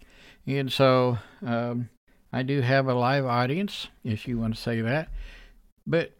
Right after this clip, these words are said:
again, back to seriousness. Thank you for listening. If you do have a question, please submit it. Uh, please check out our webpage and follow us on social media. I know you hear that every week,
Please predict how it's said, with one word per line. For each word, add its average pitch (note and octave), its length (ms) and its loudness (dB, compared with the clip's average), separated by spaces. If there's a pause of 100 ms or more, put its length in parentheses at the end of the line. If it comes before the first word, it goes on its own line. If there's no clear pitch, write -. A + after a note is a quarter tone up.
(220)
again, D#3+ 420 0 (400)
back D3 180 2
to D3 100 -4
seriousness. B2 720 -4 (120)
Thank D3+ 240 0
you F3 80 2
for C#3 180 2
listening. C3+ 680 2 (480)
If G#3 240 4
you G#3 80 4
do F#3+ 140 8
have D#3+ 160 4
a A2+ 60 -2
question, G2 440 -4
please B2+ 260 -2
submit A#2+ 380 0
it. A#2 120 -2 (640)
Uh, G2 260 -8
please D3+ 240 2
check D3+ 260 -2
out C3+ 140 2
our A#2+ 80 0
webpage A#2+ 680 0
and F#2+ 160 -10
follow C3+ 320 4
us - 140 -4
on G#2+ 100 -4
social A2+ 400 -8
media. B2+ 400 -2
I G#2+ 40 -2
know G2+ 120 -6
you G#2 160 -6
hear A#2+ 200 -4
that A2 160 -2
every G2+ 240 -6
week, A2+ 380 -2